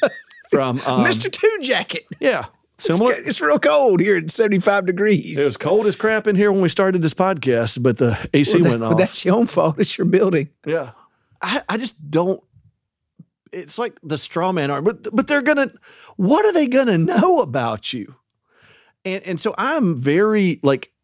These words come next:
Speaker 1: I don't know. I hate that discount that Disney sent me because they heard me talking about Disney. They got me sixty dollars
Speaker 2: Yeah.
Speaker 1: off a ticket. I hate that they knew that I, we were talking about Disney.
Speaker 2: Like, this jacket behind me, seriously, was eighteen dollars. It was on sale. I loved it. It was my style. It was my size.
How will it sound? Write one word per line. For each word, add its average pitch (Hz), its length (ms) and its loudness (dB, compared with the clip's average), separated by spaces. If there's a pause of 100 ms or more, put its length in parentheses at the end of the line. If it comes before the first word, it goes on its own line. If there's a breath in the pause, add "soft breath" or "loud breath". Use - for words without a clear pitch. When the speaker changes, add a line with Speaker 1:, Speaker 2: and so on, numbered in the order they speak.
(520)
Speaker 1:
I 170 100 2
don't 156 120 4
know. 156 140 6
I 160 80 4
hate 170 220 2
that 127 180 0
discount 135 460 2
that 113 140 -4
Disney 131 320 2
sent 110 260 -2
me 120 140 0
because 113 260 0
they 117 80 2
heard 127 160 4
me 120 100 2
talking 127 320 0
about 117 220 2
Disney. 120 320 0
They 113 120 0
got 120 200 2
me 117 140 -2
sixty 135 340 0
dollars 120 260 2
Speaker 2:
Yeah. 123 80 2
Speaker 1:
off 110 100 -2
a 107 40 -8
ticket. 120 340 -2
I 117 120 2
hate 156 320 0
that - 140 -8
they 127 140 0
knew 139 240 2
that 120 140 -2
I, 117 120 -4
we 120 180 -6
were 107 80 -2
talking 156 340 0
about 110 240 -4
Disney. 139 460 -2 (120)
Speaker 2:
Like, 180 200 -10
this 214 180 -4
jacket 226 300 -2
behind 190 160 0
me, 143 60 -2
seriously, 151 280 -2
was 110 240 -4
eighteen 170 400 2
dollars. 139 360 0
It - 40 -4
was 113 140 -4
on 147 140 0
sale. 151 320 2
I 117 80 0
loved 135 260 0
it. 104 100 -4
It 120 40 -4
was 117 160 -2
my 127 120 0
style. 143 360 0
It - 20 -2
was 120 100 -4
my 120 140 -4
size. 120 420 -2